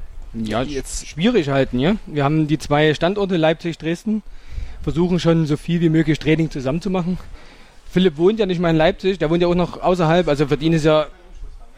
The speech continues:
Speaker 1: doppelt schwierig. Und dann hat er mit dem Goalball viel zu tun. Und klar, wenn wir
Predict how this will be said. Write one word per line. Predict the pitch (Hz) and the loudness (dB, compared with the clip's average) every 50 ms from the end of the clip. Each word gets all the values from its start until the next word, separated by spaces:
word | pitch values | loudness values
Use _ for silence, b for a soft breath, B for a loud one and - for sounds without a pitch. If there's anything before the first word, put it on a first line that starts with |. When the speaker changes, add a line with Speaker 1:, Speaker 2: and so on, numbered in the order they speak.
| - - - | -20 -14 -2
Speaker 1:
doppelt | - 175 170 214 202 - | -2 -2 0 0 -4 -4
schwierig. | - - 190 208 190 196 196 190 - - - - B B B B B B B B B B B B B | -6 -2 0 2 4 4 2 0 0 -6 -12 -16 B B B B B B B B B B B B B
Und | - 151 147 147 147 151 147 135 123 131 123 | 0 2 4 4 4 4 2 0 0 -2 0
dann | 131 139 151 | 0 2 2
hat | 147 147 | 4 2
er | 151 | 4
mit | 151 156 | 2 2
dem | 151 | 2
Goalball | 131 156 175 185 208 202 180 | 4 4 4 6 4 2 2
viel | 170 175 | 2 -2
zu | - - | -4 -4
tun. | - 160 165 175 175 160 | -8 -2 -2 0 0 0
Und | 147 143 127 123 131 123 | 0 -2 -2 -6 -8 -2
klar, | 139 156 202 208 | 0 0 2 2
wenn | 202 196 | 0 0
wir | 180 180 170 170 165 | 2 4 4 4 2